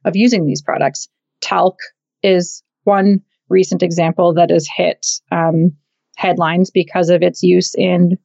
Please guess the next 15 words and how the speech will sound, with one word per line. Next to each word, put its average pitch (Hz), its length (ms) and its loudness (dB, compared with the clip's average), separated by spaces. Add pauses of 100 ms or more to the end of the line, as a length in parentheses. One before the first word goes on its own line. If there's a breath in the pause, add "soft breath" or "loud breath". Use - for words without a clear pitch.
(100)
baby 254 240 2
powder. - 500 -2 (460 loud breath)
And 175 240 0
it 180 140 2
was 180 160 0
marketed 180 600 0 (100)
to 202 200 4
women 208 560 4
to 214 100 0
be 196 100 2
used 180 480 2
as 175 440 0
a 185 520 4 (360 soft breath)
feminine 190 340 2
hygiene 190 600 0